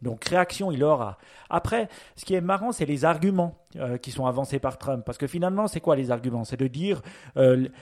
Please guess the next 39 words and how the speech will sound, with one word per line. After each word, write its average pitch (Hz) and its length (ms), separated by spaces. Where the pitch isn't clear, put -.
le, 139 220
le 160 120
gouvernement 185 480
chinois 170 580
vole 156 280
les 151 180
données 151 300
de 131 140
TikTok, 180 640
donc, 185 500
euh, 131 140
nous 151 260
allons, 151 280
vous 131 160
avez 135 160
quarante-cinq 160 500
jours 156 380
pour, 202 440
euh, 123 260
changer 165 500
ça, 190 400
euh, 127 640
ou, 220 300
euh, 135 220
on 143 180
arrête 143 320
TikTok - 460
aux 156 60
États-Unis. 123 540
Déjà, 196 460
la 143 120
première 170 260
chose, 214 240
c'est 143 120
l'argument, 151 400
parce - 120
qu'on 139 100
pourrait 147 200
dire, 170 300